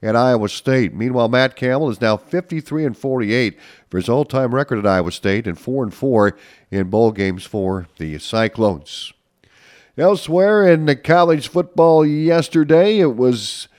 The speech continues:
Clemson over Kentucky thirty-eight thirty-five, Notre Dame all over Oregon State forty to eight, and Missouri topped Ohio State last night fourteen to three.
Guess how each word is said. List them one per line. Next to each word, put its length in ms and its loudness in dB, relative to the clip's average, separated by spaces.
Clemson 680 2
over 360 2
Kentucky 540 2
thirty-eight 600 2
thirty-five, 800 2
Notre 220 2
Dame 340 2
all 280 2
over 180 2
Oregon 320 2
State 340 0
forty 440 4
to 220 -2
eight, 340 2
and 420 2
Missouri 580 2
topped 340 0
Ohio 380 2
State 380 0
last 340 0
night 180 0
fourteen 960 -4
to 360 -6
three. 600 -2